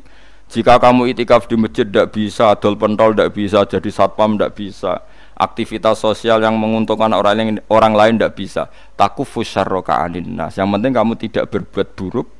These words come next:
yang merugikan manusia. Sehingga sampai ada riwayat dari orang sufi,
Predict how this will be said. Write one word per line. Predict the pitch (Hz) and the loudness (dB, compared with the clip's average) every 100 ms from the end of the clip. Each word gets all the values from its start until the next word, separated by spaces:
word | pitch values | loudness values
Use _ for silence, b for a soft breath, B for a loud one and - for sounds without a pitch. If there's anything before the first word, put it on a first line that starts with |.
| - | -12
yang | - 107 110 | -2 2 2
merugikan | 104 101 - 92 117 | 0 -4 -6 -2 0
manusia. | 113 95 123 - - - - - - - - - - - - - | 2 2 0 -4 -14 -20 -20 -20 -20 -18 -18 -18 -20 -20 -20 -20
Sehingga | - - 92 107 | -14 -6 0 0
sampai | 95 95 | 2 2
ada | 87 87 95 | 2 2 -2
riwayat | 95 92 107 | 0 2 2
dari | 95 | 0
orang | 90 92 | -2 -4
sufi, | - 92 123 | -6 -10 -10